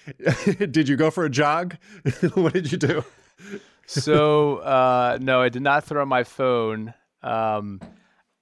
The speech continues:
Speaker 2: a-, at that point, I-, I'd already been through it a couple times, so it was kind of just a, you know,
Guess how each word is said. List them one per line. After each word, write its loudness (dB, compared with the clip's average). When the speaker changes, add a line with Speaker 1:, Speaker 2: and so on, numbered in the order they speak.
Speaker 2:
a-, -16
at -2
that 0
point, -2
I-, -4
I'd 0
already 4
been -2
through -4
it -2
a -2
couple -4
times, -4
so -4
it -6
was -10
kind -4
of -6
just -8
a, -6
you -10
know, -8